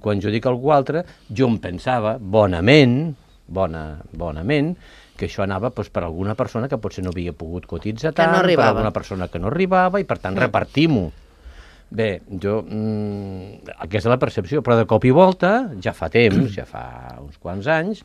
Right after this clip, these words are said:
Speaker 1: el govern que tenim a, a Madrid doncs, eh, resulta que ha anat fotent les mans a la butxaca, de on hi havia tots aquests diners que jo havia anat deixant allà.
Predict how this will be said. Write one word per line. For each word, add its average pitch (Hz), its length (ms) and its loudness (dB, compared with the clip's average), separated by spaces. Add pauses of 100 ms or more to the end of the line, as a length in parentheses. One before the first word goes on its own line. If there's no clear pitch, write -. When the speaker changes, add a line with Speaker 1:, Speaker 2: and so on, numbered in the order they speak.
(380)
Speaker 1:
el 76 340 -8
govern 107 400 4
que 104 160 0
tenim 147 640 0
a, 69 240 -16 (140)
a - 40 -14
Madrid 165 420 -2 (500)
doncs, 104 480 0
eh, 95 340 0
resulta 107 400 -4
que - 80 -6
ha 113 60 -2
anat 110 100 -4
fotent 98 320 -6
les 90 120 -6
mans 90 220 -4
a 95 60 -4
la 90 80 -2
butxaca, 92 600 -2 (100)
de 82 400 -6
on 90 200 -6
hi 95 120 -4
havia 101 260 -2
tots 101 280 0
aquests 90 300 -2
diners 98 300 -2
que 131 140 -4
jo 151 80 -4
havia 156 160 0
anat 92 160 -2
deixant 78 300 -10
allà. 135 240 -6